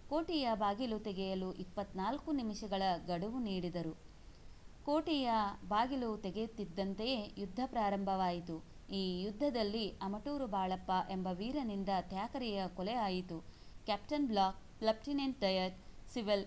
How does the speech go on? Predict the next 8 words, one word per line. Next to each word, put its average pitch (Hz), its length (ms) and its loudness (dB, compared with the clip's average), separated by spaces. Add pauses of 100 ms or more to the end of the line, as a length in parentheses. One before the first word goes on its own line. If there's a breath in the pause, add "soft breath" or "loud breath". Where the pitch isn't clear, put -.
(100)
ಎಂಬ 196 240 0
ಅಧಿಕಾರಿ 208 560 2
ಹಾಗೂ 196 380 0
ಎಂಬತ್ತು 220 460 0
ಜನ 196 240 0 (160)
ಆಂಗ್ಲ 277 340 0
ಸೈನಿಕರು 214 680 -4 (320 loud breath)
ಅಸುನೀಗಿದರು. 196 720 0